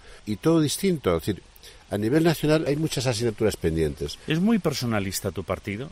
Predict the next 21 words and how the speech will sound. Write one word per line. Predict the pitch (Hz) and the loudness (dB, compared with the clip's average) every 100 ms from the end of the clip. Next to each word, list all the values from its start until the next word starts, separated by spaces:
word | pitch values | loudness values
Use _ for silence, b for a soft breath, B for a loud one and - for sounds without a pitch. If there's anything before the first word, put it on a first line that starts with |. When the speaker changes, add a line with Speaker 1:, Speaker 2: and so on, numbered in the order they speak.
| - | -6
Speaker 2:
Lo | 110 | -2
digo, | 117 98 85 | 0 -2 -2
Speaker 1:
No. | 78 80 73 | -8 -10 -6
Speaker 2:
¿se | 78 135 | -4 -2
puede | 139 185 | 0 0
hablar | 190 185 180 | 0 -2 -4
de, | 160 160 143 - | -6 -6 -8 -10
al | - 123 | -6 -2
igual | 120 139 | -2 -4
que | |
se | 135 143 | -6 -6
habla | 127 | -6
aquí | - | -6
en | |
Zamora | 117 117 117 | -8 -4 -2
del | 110 | -2
efecto | 101 - - 110 | -4 -6 -6 -4
Guarido, | 101 92 107 95 87 - B | -2 -2 -2 -4 -6 -12 B
se | - 120 | -6 -4
puede | 147 165 | -2 -2
hablar, | 160 | -2